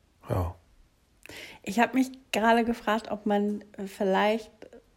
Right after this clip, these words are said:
Speaker 2: so alte Serien gar nicht mehr gucken sollte, weil man dieses schöne Bild, was man hat und Erinnerung, dieses Nostalgische dann verliert, weil man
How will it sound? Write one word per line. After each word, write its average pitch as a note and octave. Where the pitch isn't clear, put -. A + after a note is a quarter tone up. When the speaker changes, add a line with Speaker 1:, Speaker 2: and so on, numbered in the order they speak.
Speaker 2:
so G3+
alte G#3
Serien G3
gar F#3
nicht F#3+
mehr F#3+
gucken A3+
sollte, G#3+
weil G3
man G3+
dieses G3
schöne B3
Bild, B3+
was G3+
man G#3+
hat B3
und G3+
Erinnerung, A3+
dieses A3
Nostalgische G#3+
dann G#3
verliert, B3+
weil F3+
man F#3